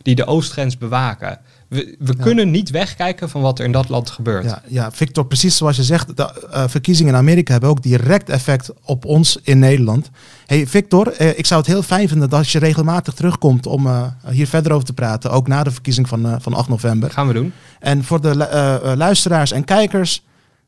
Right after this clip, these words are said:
Speaker 2: dank voor jullie aandacht en vergeet je niet te abonneren op Spotify, Apple Podcast,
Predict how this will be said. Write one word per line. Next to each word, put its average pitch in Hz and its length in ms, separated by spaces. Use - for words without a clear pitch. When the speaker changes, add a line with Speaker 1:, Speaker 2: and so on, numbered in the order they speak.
Speaker 2:
dank 262 380
voor 208 160
jullie 214 180
aandacht 220 480
en 202 160
vergeet 202 360
je 202 80
niet 220 200
te 220 60
abonneren 185 680
op - 160
Spotify, 180 680
Apple 190 240
Podcast, - 680